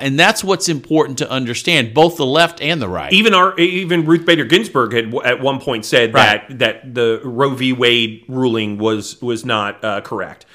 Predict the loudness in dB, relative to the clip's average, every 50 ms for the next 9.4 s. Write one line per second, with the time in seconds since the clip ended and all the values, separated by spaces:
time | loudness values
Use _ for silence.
0 | -20 -20 -20 -20 -12 -2 0 0 0 0 -4 -6 -4 -4 -4 -2 0 2 2 4
1 | 2 2 0 -2 -2 0 2 2 2 2 0 -2 -4 -8 -6 -4 -4 -4 -2 0
2 | -2 -2 -2 -2 -2 -2 0 0 0 0 2 2 2 2 2 0 -2 -2 -4 -8
3 | -8 -6 -6 -6 -4 -2 -2 -2 -2 -4 -4 -6 -6 -6 -8 -12 _ _ _ _
4 | _ -6 -4 -4 -4 -6 -8 -12 _ -20 -20 _ _ _ _ _ _ _ 0 0
5 | 0 0 0 -2 -4 -6 -2 0 2 2 4 2 0 -2 -2 -2 -2 0 0 0
6 | 0 0 0 0 0 0 0 0 2 2 2 2 2 0 0 -2 -2 -2 0 -2
7 | -2 -2 -2 -2 -4 -4 -8 -12 -16 _ _ _ _ _ _ _ -2 -2 -2 -2
8 | 0 0 0 0 0 -2 -6 -6 -2 -2 0 0 0 -2 -2 -2 -2 -2 -2 -2
9 | 0 0 0 0 -2 -4 -8